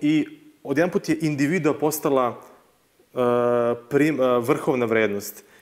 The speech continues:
I dobro je, vaskrsla je, jer je bila previše, e, udavljena. Ali otišli smo u drugu krajnost, to je da smatramo da je pojedinac, e, mera stvari, a nije. Onda treba da ga malo vratimo u to da mi ne možemo bez zajednice, bez, bez lo-, tako da ja prvi, e,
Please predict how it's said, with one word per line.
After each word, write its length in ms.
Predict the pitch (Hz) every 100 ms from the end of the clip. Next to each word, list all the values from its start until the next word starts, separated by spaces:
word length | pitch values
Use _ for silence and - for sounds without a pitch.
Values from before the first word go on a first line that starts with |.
| _
I 100 | 151
dobro 340 | 139 143 127 117
je, 140 | 98
vaskrsla 540 | 117 131 - - - 101
je, 80 | 101 107
jer 160 | 131
je 60 | 127
bila 240 | 123 139
previše, 420 | 123 127 117 - 120
e, 120 | 113 113 117 117 113 110 101 104 107 -
udavljena. 520 | 139 127 117 101 95 - - - -
Ali 180 | 123 147
otišli 240 | 226 202
smo 100 | 160
u 40 |
drugu 200 | 143 185
krajnost, 360 | 156 143 123 110
to 100 | 180
je 60 | 190
da 260 | 175 147 - -
smatramo 520 | - 151 180 185 170 151
da 100 | 139
je 140 | 139
pojedinac, 680 | 139 127 139 160 120 - -
e, 20 | - 127 120 117
mera 360 | 117 139 151 117
stvari, 300 | 110 127 117
a 60 | 117
nije. 460 | 147 156 92 - - - _ _
Onda 200 | 143 165
treba 220 | 160 196
da 80 | 170
ga 120 | 156
malo 240 | 156 185 156
vratimo 480 | 135 180 170 151 139
u 20 |
to 140 | 160
da 120 | 135
mi 160 | 127 156
ne 180 | 151 165
možemo 280 | 170 143 135
bez 180 | 139
zajednice, 480 | 123 120 101 98 117
bez, 120 | 113
bez 260 | 127 135 127
lo-, 120 | 127 123 - -
tako 200 | 190 196
da 240 | 160 135 - -
ja 180 | 156 170
prvi, 560 | - 190 165 123
e, 60 | 117